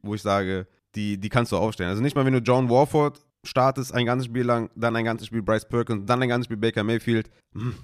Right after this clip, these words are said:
also, okay, dann vielleicht Top fünfzehn oder so. Aber ja, wir spielen die alle nicht und, äh, that's it. Deswegen können wir zu den Running Backs kommen. Kommen wir zu Josh Jacobs.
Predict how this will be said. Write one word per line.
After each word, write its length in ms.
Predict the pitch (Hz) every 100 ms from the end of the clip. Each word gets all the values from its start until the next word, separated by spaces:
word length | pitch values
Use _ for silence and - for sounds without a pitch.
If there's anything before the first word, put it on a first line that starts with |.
| -
also, 260 | - 117 123 _ _
okay, 240 | 139 131
dann 220 | 107 151 160
vielleicht 800 | 147 139 160 190 185 - - _ _
Top 280 | - 170 -
fünfzehn 560 | - 190 214 - 175
oder 220 | 165 156 147
so. 180 | 147 - _ _ _
Aber 240 | 104 101
ja, 140 | 87 85 _ _
wir 120 | 123 135
spielen 260 | 160 165
die 100 | 151
alle 180 | 131 135
nicht 280 | 131 127 113
und, 380 | 110 107 - -
äh, 220 | 95 95
that's 220 | 95 -
it. 180 | 104 - _ _ 101
Deswegen 260 | 98 101
können 140 | 117 113
wir 60 |
zu 80 | 117
den 100 | 104
Running 220 | 123 147
Backs 180 | 120 -
kommen. 260 | 120 147 151 _ _
Kommen 140 | 175
wir 60 | 214
zu 80 | 180
Josh 200 | 180 170
Jacobs. 540 | 175 180 165 - -